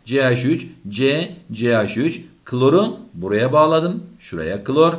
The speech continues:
Sonra şurası C H iki oldu. C H iki, C H üç oldu. Aha, bunu buna kattığımızda oluşan ürünümüz budur. Peki ne oldu şimdi bu vatandaşın ismi? İkinci de klor bağlı, ikinci de metil bağ bağlı ve uzun zincir beş karbonlu olduğu için bu ifade de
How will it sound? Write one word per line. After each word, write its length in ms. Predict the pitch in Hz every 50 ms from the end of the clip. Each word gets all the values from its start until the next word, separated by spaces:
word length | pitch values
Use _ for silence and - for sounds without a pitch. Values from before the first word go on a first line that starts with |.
| - - -
Sonra 320 | - - 170 165 160 151 139
şurası 360 | 143 160 151 135 - 120 101
C 160 | 95 107 113
H 220 | 117 123 127 135 139
iki 140 | - 165
oldu. 400 | 165 165 165 156 165 175 170 175 - - - -
C 160 | - 196 185
H 240 | 160 135 123 - -
iki, 160 | - 175 143
C 160 | 135 127 117
H 200 | 104 - - -
üç 80 | - 95
oldu. 220 | 82 76 - - - -
Aha, 420 | 139 156 160 151 156 170 - - - - - -
bunu 420 | - 185 180 170 165 190 180 175 - - -
buna 240 | 127 147 156 139 127
kattığımızda 580 | - 175 175 175 - 170 147 143 131 120 110 120
oluşan 480 | - 135 147 135 127 123 117 101 - 98
ürünümüz 480 | 107 101 101 110 143 196 214 - - - - - _ 127
budur. 720 | 123 135 127 127 123 123 120 120 120 120 120 120 120 120 120 120 - - - _ _
Peki 500 | - 123 131 127 135 139 139 131 - - -
ne 80 | 117 131
oldu 280 | 170 208 220 214 185 170
şimdi 240 | - 151 139 131
bu 120 | 127 123 123
vatandaşın 480 | 123 113 120 127 120 113 107 104 104
ismi? 460 | 98 95 - - 151 185 214 247 - - - - _ _ -
İkinci 320 | 131 123 156 156 151 143
de 120 | 147 135 139
klor 320 | - 104 98 104 120 127
bağlı, 380 | 165 170 170 170 180 185 185 185 - - - -
ikinci 280 | 131 127 127 139 131 113
de 60 | 98
metil 400 | 87 87 95 - 151 160 160 165
bağ 200 | 165 165 160 156
bağlı 400 | 165 165 165 165 170 170 165 - - - -
ve 80 | 131 131
uzun 300 | 135 143 143 165 156 135
zincir 300 | 127 131 117 117 110 123
beş 180 | 147 147 -
karbonlu 440 | - 135 127 120 120 120 117 117 110
olduğu 160 | 107 98 95
için 280 | 87 87 87 82 82 95
bu 100 | 147 175
ifade 460 | 170 127 - 123 107 95 90 85 82
de 300 | 110 151 185 202 202 -